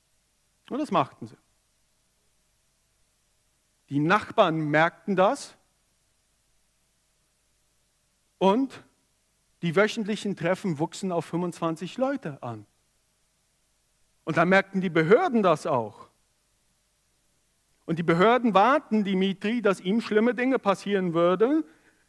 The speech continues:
wenn er so weitermachen würde. Die Gruppe wuchs auf fünfzig Teilnehmer an.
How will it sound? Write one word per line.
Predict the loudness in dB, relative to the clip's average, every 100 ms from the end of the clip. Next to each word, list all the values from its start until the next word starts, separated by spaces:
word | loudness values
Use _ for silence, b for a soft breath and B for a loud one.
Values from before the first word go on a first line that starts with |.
| 2
wenn | 2 2 2
er | 2
so | 4 2
weitermachen | 2 2 0 0 0 0
würde. | -2 -4 -16 _ _ _ _ _ _ _ _ _ _ _ _ _ _ _ _ _ _ _ _ -10
Die | -6
Gruppe | -2 -2 -2 -2
wuchs | -4 -4
auf | -6 -4
fünfzig | -4 -4 -6 -8 -6
Teilnehmer | -2 0 0 -2 -6 -8
an. | -12 -16